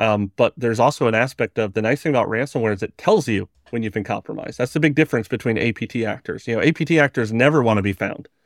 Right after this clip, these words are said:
They wanna be persistent. Um, you know, the P for ransomware is being paid, not persistent. So they tell you, you know, they pop up a dancing skull. They put up a ransomware note. They send something to a website.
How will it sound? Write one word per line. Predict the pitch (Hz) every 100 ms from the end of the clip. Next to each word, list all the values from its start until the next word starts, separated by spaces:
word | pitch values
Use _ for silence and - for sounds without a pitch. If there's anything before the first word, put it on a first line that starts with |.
| _ -
They | 113
wanna | 117 113
be | 110
persistent. | - - - - 98 - _ _ _ _ _
Um, | 104 104 101 95 92 _ _ _
you | 120
know, | 104
the | 104
P | - 160 151
for | - 113 107
ransomware | 117 110 - 107 104 101
is | 98
being | 104 104
paid, | 95 156 113 92 - -
not | 110
persistent. | - 104 110 - 98 -
So | -
they | 107 165
tell | - 247 247
you, | 120 -
you | -
know, | 120
they | 131
pop | - 156 151
up | 143
a | 110
dancing | 110 104 - 104
skull. | - 107 -
They | - 120
put | - 151
up | 131
a | 113
ransomware | 107 107 104 104 98
note. | 107 -
They | 107
send | - 147 131
something | 123 113 107
to | 104
a | 95
website. | 98 - -